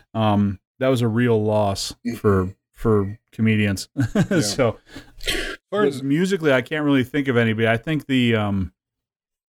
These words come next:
Speaker 1: the thing about music that, I mean, for me, it's like,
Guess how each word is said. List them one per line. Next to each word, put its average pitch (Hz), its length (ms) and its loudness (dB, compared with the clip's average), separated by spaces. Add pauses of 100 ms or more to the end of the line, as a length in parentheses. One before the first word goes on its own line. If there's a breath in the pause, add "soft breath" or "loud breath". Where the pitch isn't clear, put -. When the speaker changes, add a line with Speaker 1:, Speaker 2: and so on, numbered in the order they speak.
(480 loud breath)
Speaker 1:
the 147 60 -6
thing 285 140 2
about 233 200 2
music 180 320 0
that, 131 340 0
I 139 40 -4
mean, 147 180 4
for - 160 -2
me, 175 260 2
it's - 180 -2
like, 123 380 0